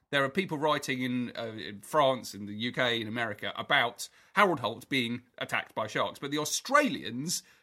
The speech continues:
don't think he's been taken by a shark. And they, um, have a much more rational explanations about it being, uh, just an accident. And then they have this raft of amazingly crazy explanations as well,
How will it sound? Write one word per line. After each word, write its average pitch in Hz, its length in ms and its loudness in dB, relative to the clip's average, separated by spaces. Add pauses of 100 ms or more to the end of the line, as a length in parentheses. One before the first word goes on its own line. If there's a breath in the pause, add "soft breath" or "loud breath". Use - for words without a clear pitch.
don't 165 240 4
think 143 200 -2
he's 135 140 0
been 139 180 -2
taken 135 380 0
by 120 220 2
a 123 40 -2
shark. - 400 -4 (300 loud breath)
And 143 220 0
they, 190 300 2 (340 loud breath)
um, 135 360 2
have 139 120 -2
a 147 40 -2
much 151 260 0
more 123 260 -2
rational 127 360 0
explanations 113 560 -4
about 110 180 -6
it 92 120 -14
being, 110 380 -2 (340 loud breath)
uh, 104 240 -6
just 110 200 -10
an 113 120 -10
accident. 110 680 -4 (220 loud breath)
And 135 140 0
then 170 100 2
they 160 140 4
have 170 320 0
this 160 240 2
raft 190 420 0
of 156 100 -2
amazingly 170 920 0
crazy 190 720 2
explanations 104 920 -6
as 123 140 -4
well, 139 320 -2